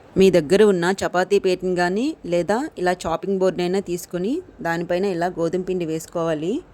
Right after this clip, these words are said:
గోధుమ పిండితో ఈ ముద్దని ఈ విధంగా రోల్ చేసుకోవాలి. గోధుమ పిండి ప్లేస్లో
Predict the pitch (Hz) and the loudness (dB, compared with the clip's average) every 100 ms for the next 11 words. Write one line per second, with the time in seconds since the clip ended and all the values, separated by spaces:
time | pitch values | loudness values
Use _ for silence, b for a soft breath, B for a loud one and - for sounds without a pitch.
0 | - _ _ _ - 185 202 220 240 202 | -20 _ _ _ -2 4 4 4 2 0
1 | 170 165 196 220 185 175 147 202 208 233 | -2 0 2 4 2 0 -2 -2 0 0
2 | 190 180 185 185 226 202 185 185 180 - | 0 0 0 2 2 2 0 -2 -6 -6
3 | 170 151 147 139 - _ 170 180 185 196 | -6 -4 -6 -10 -16 _ 0 4 4 4
4 | 226 220 202 180 170 175 185 | 2 2 0 2 2 2 2